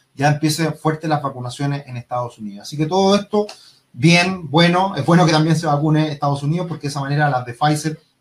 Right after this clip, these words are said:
pueden empezar a salir al resto del mundo, que también a nosotros nos be-, nos beneficiaría. Así que hoy día me extendí un poquito, eh, me, me pasé de la cuenta, pero bueno, era necesario hacer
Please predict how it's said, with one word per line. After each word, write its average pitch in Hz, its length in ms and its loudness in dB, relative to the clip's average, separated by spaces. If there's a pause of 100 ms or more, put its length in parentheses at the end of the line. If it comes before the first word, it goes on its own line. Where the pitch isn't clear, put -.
(100)
pueden 147 220 2
empezar 143 320 -2
a 143 60 0
salir 147 260 -2
al 139 140 0
resto 139 240 -6
del 139 60 -8
mundo, 160 320 -2 (260)
que 117 100 -16
también 127 280 -2
a 143 120 2
nosotros 135 360 -4
nos 120 140 -6
be-, 123 240 -10
nos 127 180 -8
beneficiaría. 117 640 -16
Así 156 140 -8
que 170 260 2 (320)
hoy 151 120 0
día 196 120 4
me 190 100 2
extendí 180 320 -2
un 214 120 -2
poquito, 220 600 -4 (160)
eh, 143 300 -10 (140)
me, 143 220 -12
me 147 100 -8
pasé 190 600 -2
de 160 80 -6
la 165 120 -2
cuenta, 190 320 -4
pero 139 160 -4
bueno, 113 240 -12
era 165 200 2
necesario 160 480 -2
hacer 156 380 -4